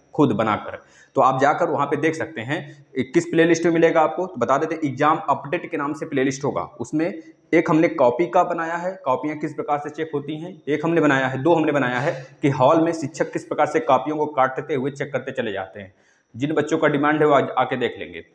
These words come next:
और यूपी Tet, Super Tet, सी टेट का भविष्य में बेहतरीन तैयारी करने के लिए आप Current Heaven के Telegram channel Current Heaven search करेंगे तो जुड़ जाइए वहाँ पर। और बाकी बच्चे जो continue आपका class चल रहा है उसको देखें, है ना। आज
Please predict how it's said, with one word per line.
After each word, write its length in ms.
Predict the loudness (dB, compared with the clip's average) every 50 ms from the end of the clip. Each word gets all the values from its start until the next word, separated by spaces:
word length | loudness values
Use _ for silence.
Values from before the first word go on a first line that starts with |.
| _ _ _ _ _ _
और 180 | 2 2 4 4
यूपी 240 | 2 0 0 -4 -2
Tet, 400 | 0 0 0 0 -4 -12 -16 -10
Super 280 | -8 -6 -2 0 -2
Tet, 220 | 0 2 0 0 0
सी 160 | -2 -2 0
टेट 220 | 0 -2 -2 0
का 80 | 0 0
भविष्य 340 | 2 4 2 2 4 2 2
में 260 | 2 2 2 2 2
बेहतरीन 380 | 2 0 0 2 2 2 2
तैयारी 260 | 4 4 4 4 4 2
करने 240 | 0 0 -2 -2
के 120 | -4 -6 -6
लिए 300 | -6 -6 -6 -8 -10 -14 _ _ -6
आप 120 | -6 -2 2
Current 260 | 2 2 2 2 0 0
Heaven 200 | 0 2 2 0
के 140 | 0 -2 -2 0
Telegram 440 | 0 0 2 2 2 2 2 2 2
channel 240 | 0 0 0 0 -2
Current 380 | -2 -2 -2 -2 -2 -2 -2 -2
Heaven 280 | -2 0 0 -2 -4 -6 -10 -18 -20 -20 _
search 260 | _ 0 0 0 0 2
करेंगे 280 | 0 0 2 2 0
तो 60 | 0
जुड़ 180 | 0 0 0 0
जाइए 200 | 0 -2 -2 -4
वहाँ 180 | -6 -10 -10 -12
पर। 200 | -12 -14 -14 -14 _ _ -20 -20 -20 -18 -2 2
और 160 | 2 4 6
बाकी 300 | 4 2 2 2 -4 -6 -6 -14 -20 _ _ _ _
बच्चे 300 | -8 -8 0 2 2 2 4
जो 220 | 4 4 4 4
continue 480 | 4 2 2 2 2 2 2 0 0 0
आपका 260 | 2 0 2 2 0
class 320 | 0 4 2 2 2 2
चल 100 | -4 -4
रहा 140 | 0 0 0
है 60 | 0
उसको 200 | 0 -2 -6 -8
देखें, 300 | -4 -4 -4 -4 -4 -10
है 520 | -10 -10 -14 -20 _ _ _ _ _ _ -6
ना। 180 | -6 -6 -8 -12 _ 2
आज 280 | 2 2 2 2 -2